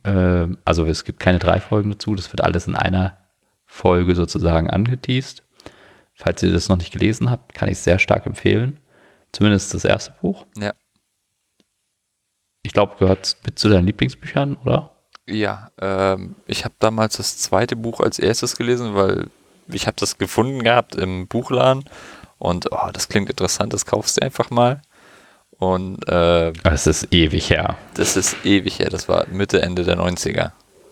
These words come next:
Speaker 1: Ja.
Speaker 2: Mu-, muss, m-, ja, irgend, irgend sowas in der Richtung. Weil, äh,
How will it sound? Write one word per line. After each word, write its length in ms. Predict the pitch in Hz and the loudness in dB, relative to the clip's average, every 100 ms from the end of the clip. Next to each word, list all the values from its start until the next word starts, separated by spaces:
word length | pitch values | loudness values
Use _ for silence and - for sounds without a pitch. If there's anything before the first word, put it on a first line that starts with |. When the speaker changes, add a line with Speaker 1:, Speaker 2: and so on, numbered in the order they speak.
| _ _ _ _ _ _ _ - | _ _ _ _ _ _ _ -8
Speaker 1:
Ja. 160 | 98 - - - | -4 -4 -8 -8
Speaker 2:
Mu-, 140 | 101 - | -6 -4
muss, 380 | 104 110 - - | 0 0 0 -2
m-, 280 | 101 - - | -6 -6 -2
ja, 320 | 95 92 98 - _ _ _ _ _ _ - - | 2 2 0 -6 _ _ _ _ _ _ -14 -2
irgend, 260 | 110 117 - | 0 0 0
irgend 200 | 117 113 | 0 2
sowas 220 | 107 101 | 2 2
in 60 | 92 | 0
der 100 | 95 | 0
Richtung. 320 | - 82 82 _ - _ _ _ _ _ _ | 0 -6 -10 _ -20 _ _ _ _ _ _
Weil, 400 | 82 85 85 85 | -6 -4 -4 -6
äh, 160 | - | -12